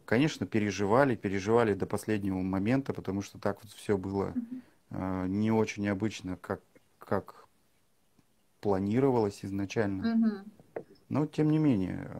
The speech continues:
Speaker 1: они в любом случае меня поддерживают, потому что, ну, хотя, на самом <laughs> деле, есть, конечно, люди, которые, э,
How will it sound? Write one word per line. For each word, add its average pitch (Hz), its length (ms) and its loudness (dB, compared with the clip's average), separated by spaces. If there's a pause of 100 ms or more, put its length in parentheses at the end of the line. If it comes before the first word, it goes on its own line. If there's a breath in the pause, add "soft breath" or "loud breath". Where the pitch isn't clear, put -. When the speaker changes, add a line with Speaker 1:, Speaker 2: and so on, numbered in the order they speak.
(180)
Speaker 1:
они 120 200 4
в 135 80 -2
любом 175 240 2
случае 147 360 -2
меня 113 200 2
поддерживают, 104 720 0
потому 101 300 -4
что, 101 420 -2 (600 soft breath)
ну, 107 420 -2 (2250)
хотя, 151 560 2
на 110 200 0
самом 110 320 -2
<laughs> - 160 -6
деле, 113 240 2
есть, 117 220 2
конечно, 101 380 -2
люди, 101 260 -2
которые, 98 520 -2 (1200 soft breath)
э, 98 540 2